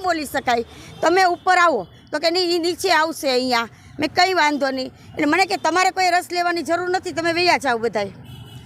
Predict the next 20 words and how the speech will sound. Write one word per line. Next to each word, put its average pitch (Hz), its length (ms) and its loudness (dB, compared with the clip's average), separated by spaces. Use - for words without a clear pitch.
પછી 381 320 2
અપમાનિત 370 580 0
કરે 359 140 2
એવા 349 120 2
શબ્દ 302 400 -2
બોલ્યા 285 320 2
છે 254 180 -4
બેન. 285 320 -2
એટલે 339 140 0
અમે 349 220 4
કીધું 392 240 -2
કે 330 120 0
"બેન, 349 240 2
અમે 330 140 0
બધા 320 380 0
જ 349 80 -8
અહીંયા 359 220 0
છીએ, 339 220 -4
સેવાવાળા 339 580 2
છીએ 302 420 -2